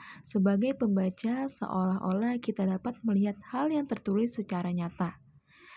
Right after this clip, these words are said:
Dan juga terdapat imajinasi rasa atau perasaan pada kata "tak terduga begitu lekas"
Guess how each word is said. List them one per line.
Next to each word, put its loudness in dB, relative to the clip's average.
Dan 6
juga 2
terdapat 0
imajinasi 2
rasa 0
atau 0
perasaan 0
pada 2
kata 0
"tak -4
terduga 2
begitu 0
lekas" -2